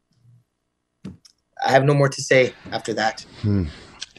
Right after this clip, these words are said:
Speaker 2: How do you think this is playing in Russia? We heard that there's been protests in Moscow, that thousands have been arrested. Uh, do you think they were, they were planning all of that? Do you think that they were expecting all of this? They didn't think that,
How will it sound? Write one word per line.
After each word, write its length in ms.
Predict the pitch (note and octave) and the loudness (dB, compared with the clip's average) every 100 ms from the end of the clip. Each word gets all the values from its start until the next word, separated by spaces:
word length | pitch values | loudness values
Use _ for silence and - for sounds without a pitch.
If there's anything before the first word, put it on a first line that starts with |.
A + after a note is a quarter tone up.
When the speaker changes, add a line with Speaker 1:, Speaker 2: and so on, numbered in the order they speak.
| - | -2
Speaker 2:
How 280 | D3+ C#3+ A#3+ | 4 6 8
do 60 | |
you 80 | E4+ | 8
think 180 | C4+ F3 | 6 4
this 220 | D#3+ - | 2 4
is 100 | C3 | 0
playing 440 | - B2+ B2+ A#2+ G#2+ | 2 2 6 6 6
in 160 | G2+ | 6
Russia? 380 | F2+ G#2 G#2 D#2+ | 6 6 6 4
We 100 | E2 | 4
heard 180 | G2+ C3 | 4 4
that 120 | B2 | 6
there's 240 | G#2 G#2 | 6 6
been 200 | - F2+ | 4 2
protests 560 | - A#2 A#2+ - A2+ - | 4 2 4 4 4 4
in 80 | F2+ | 4
Moscow, 640 | F#2+ A2 A2+ - G#2 A2 | 6 6 4 2 2 4
that 140 | G2+ - | 2 2
thousands 480 | G#2+ A2 A2+ A2+ F#2+ | 4 4 4 2 2
have 100 | G2 | 2
been 140 | G2+ | 4
arrested. 680 | F#2 F2+ G2+ - A#2+ B2 B2 B2+ | 4 2 0 2 4 4 4 2
Uh, 500 | A#2 A2+ A#2 A#2 A#2 | 2 4 6 6 4
do 120 | B2 | 2
you 60 | |
think 260 | B2 G#3 F#3+ | 4 4 4
they 140 | E3 | 4
were, 460 | F#3+ F#3+ F#3 F3+ E3 | 4 6 6 6 4
they 140 | D3+ D#3+ | 4 6
were 120 | D#3+ | 6
planning 420 | C#3 E3 F3+ F3+ | 6 6 6 6
all 180 | E3+ F3 | 6 6
of 80 | E3 | 6
that? 100 | D#3+ | 4
Do 40 | |
you 60 | D#3+ | 4
think 160 | F#3+ E3 | 4 0
that 140 | D#3 | 2
they 100 | E3 | 6
were 140 | E3 | 6
expecting 460 | D3+ - D#3+ - B2 | 6 4 2 4 4
all 140 | F#2 E2 | 4 2
of 80 | |
this? 200 | D#2+ E2 | 0 -4
They 160 | - C#3 | 0 0
didn't 180 | C#3 B2+ | 4 2
think 340 | C3 B2+ G#2+ | 4 4 4
that, 140 | C3+ | 0